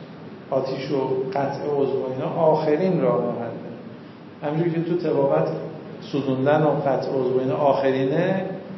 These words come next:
توی تربیت هم ضرب آخرینه، ولی ما اولین بار استفاده می‌کنیم. همین که یه کاری خاص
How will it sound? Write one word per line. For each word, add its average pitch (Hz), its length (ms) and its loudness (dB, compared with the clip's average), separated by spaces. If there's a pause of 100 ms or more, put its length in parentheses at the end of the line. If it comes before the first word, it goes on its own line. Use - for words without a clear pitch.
(480)
توی 180 260 4 (540)
تربیت 143 540 0
هم 170 260 -2
ضرب 175 340 2
آخرینه، 143 560 0 (840)
ولی 165 200 2
ما 165 200 4
اولین 143 440 4
بار 151 120 6
استفاده - 460 2 (380)
می‌کنیم. - 380 -8 (640)
همین 143 300 -2
که 156 60 0
یه 147 160 2
کاری 147 280 2
خاص 143 220 2